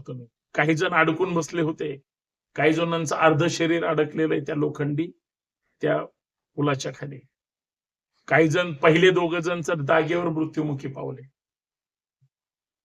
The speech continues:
नाही तुम्हाला याचं काही वाटणार, नाही दुःख वाटणार?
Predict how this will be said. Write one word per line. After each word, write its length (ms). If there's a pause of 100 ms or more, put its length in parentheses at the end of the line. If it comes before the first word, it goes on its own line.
(420)
नाही 260
तुम्हाला 320
याचं 260
काही 180
वाटणार, 400 (260)
नाही 220
दुःख 280
वाटणार? 500